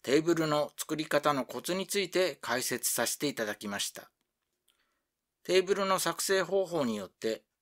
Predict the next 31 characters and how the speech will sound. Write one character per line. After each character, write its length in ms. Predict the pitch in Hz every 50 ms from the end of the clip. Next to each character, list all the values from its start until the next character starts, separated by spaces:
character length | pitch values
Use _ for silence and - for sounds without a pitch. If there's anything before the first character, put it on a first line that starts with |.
| _ -
矛 160 | 113 110 113
盾 180 | 110 143 160 160
の 160 | 165 170 160
発 300 | - 147 139 127 - -
生 420 | - 151 143 143 139 139 123 - _ _ _ _ _
し 180 | - - -
や 120 | 139 147 147
す 120 | - -
さ 120 | - 113 101
や 280 | 98 104 110 107 - _ _ _ _ _ _ _ _ _ -
検 240 | - 135 139 143 -
索 320 | - 139 131 - - 143
の 220 | 135 135 143 143 -
速 280 | - - 202 208 - 175
度 140 | 165 160 160
が 260 | 180 180 - - - _ -
変 100 | - 107
わ 100 | 110 110
っ 80 | 107 -
て 100 | - 104
き 140 | - - 101
ま 140 | 98 101
す。 340 | 101 - - - - - _ _ _ _ _ _ _ _ _ _ _ _ _ _ _ _ _ _ - -
重 200 | 117 120 123 123
要 220 | 127 127 127 123
な 140 | 120 120 117
項 220 | - 123 120 117
目 260 | 113 113 113 - -
な 120 | 117 113 110
の 140 | 107 104 95
で、 240 | - 110 110 -